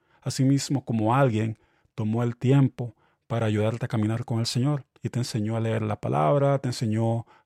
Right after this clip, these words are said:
cómo orar, te enseñó qué puedes hacer para ser una nueva criatura, cómo poner tu fe en Cristo, porque aquellos que creen en Jesús pasan de muerte a vida, nacen de nuevo.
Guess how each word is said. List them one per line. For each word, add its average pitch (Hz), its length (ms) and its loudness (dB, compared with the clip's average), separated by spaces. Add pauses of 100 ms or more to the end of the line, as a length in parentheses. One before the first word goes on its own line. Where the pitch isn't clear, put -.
cómo 123 380 0
orar, 120 520 0
te - 120 -2
enseñó 113 520 -2
qué 131 160 -4
puedes 131 460 2
hacer 117 400 -4 (440)
para 110 580 -4 (120)
ser 139 260 -2
una 139 180 2
nueva 135 280 4
criatura, 123 560 -2 (420)
cómo 127 280 2
poner 117 320 -2
tu 117 100 -8
fe 110 340 -4 (400)
en 104 160 -4
Cristo, 110 420 -4
porque 107 280 -4
aquellos 147 600 2
que - 220 -10
creen 127 340 0
en 117 120 -4
Jesús 151 540 -2 (560)
pasan 120 360 0
de 107 80 0
muerte 117 340 0
a 110 40 2
vida, 107 300 -2 (360)
nacen 113 480 2
de 104 100 2
nuevo. 104 420 0